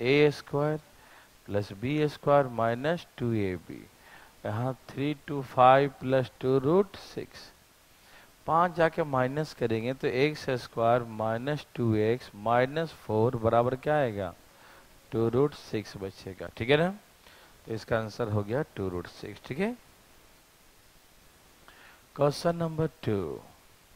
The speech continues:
दो number दिख रहा है सबको?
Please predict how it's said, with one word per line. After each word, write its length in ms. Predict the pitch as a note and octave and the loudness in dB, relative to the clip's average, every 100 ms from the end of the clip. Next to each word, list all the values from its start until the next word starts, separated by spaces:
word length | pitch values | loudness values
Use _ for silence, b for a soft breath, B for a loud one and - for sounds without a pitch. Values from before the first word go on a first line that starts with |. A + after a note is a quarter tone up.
| _ - _ - - - - - | _ -20 _ -20 -20 -20 -20 -4
दो 280 | A#2+ C3 C3 | 0 2 0
number 640 | B2 F#2 E2+ E2 D2+ C#2+ F2+ | -2 -8 -8 -12 -12 -10 -6
दिख 140 | C3 | -2
रहा 120 | C#3+ | 2
है 60 | C#3+ | 2
सबको? 480 | - C#3 C3+ E3+ F#3 | 0 -6 -6 -12 -12